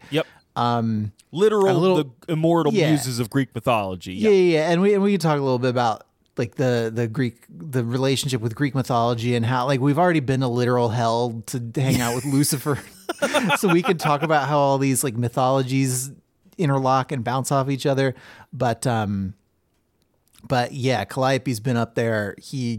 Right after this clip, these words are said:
Speaker 2: captured her, like, lawfully, according to, you know, such,
Speaker 1: <laughs>
Speaker 2: such laws as there are, but, uh, not justly, as we are told.
Speaker 1: Yeah.
Speaker 2: And in exchange for a clump of hair, Erasmus Fry has <laughs> handed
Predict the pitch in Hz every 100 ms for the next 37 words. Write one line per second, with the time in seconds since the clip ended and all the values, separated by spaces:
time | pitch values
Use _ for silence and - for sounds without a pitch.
0 | 104 127 113 - 113 101 107 104 98 -
1 | 113 - _ _ _ _ 196 208 190 -
2 | 135 123 120 117 - 139 - 147 135 131
3 | 113 131 117 117 - - 117 113 233 -
4 | 208 196 - 143 - 127 123 123 117 107
5 | 117 104 113 113 104 101 - - _ _
6 | _ _ _ _ _ 127 120 107 - 120
7 | 107 104 139 123 120 139 131 - - 82
8 | 110 113 113 95 87 107 - 76 78 -
9 | - 131 131 95 _ _ _ _ _ -
10 | 107 107 104 117 - - 143 151 135 -
11 | 131 123 123 104 - 143 139 135 131 107
12 | 131 117 107 110 107 _ _ _ _ _
13 | _ _ _ 127 123 127 135 131 - 135
14 | 127 127 120 98 135 127 - 160 143 135
15 | 135 131 127